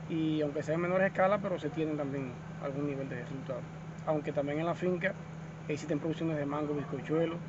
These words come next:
aguacate, eh, plátano fruta, plátano macho, plátano burro. Es decir, que está bastante bien diversificada la finca.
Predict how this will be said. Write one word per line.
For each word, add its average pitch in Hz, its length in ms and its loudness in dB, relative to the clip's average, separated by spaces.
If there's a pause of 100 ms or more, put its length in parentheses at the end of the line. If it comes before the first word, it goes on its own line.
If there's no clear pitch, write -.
(380)
aguacate, 143 720 0 (600)
eh, 147 200 2
plátano 135 340 -2
fruta, 160 380 2
plátano 131 360 -2
macho, 151 320 -2
plátano 135 300 -2
burro. 147 240 -2 (360)
Es - 100 -6
decir, 180 140 -2
que 151 340 -2
está 160 200 2
bastante 175 340 2
bien 180 140 2
diversificada 175 500 2
la 185 120 6
finca. 190 280 -2